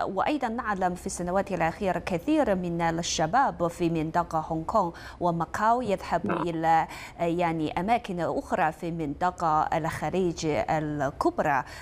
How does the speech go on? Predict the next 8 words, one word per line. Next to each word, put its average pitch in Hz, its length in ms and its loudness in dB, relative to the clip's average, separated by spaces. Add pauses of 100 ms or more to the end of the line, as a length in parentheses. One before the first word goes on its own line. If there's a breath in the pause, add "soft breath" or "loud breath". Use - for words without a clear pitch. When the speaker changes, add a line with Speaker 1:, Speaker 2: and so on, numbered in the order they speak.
Speaker 1:
يعني، 160 560 0
آه، 151 600 -2
Speaker 2:
نعم. 92 100 0
Speaker 1:
للدراسة، 170 1040 2
للعمل، 151 2000 -2
آه، 151 440 0
ليعيش 165 600 0
هناك. 151 600 -2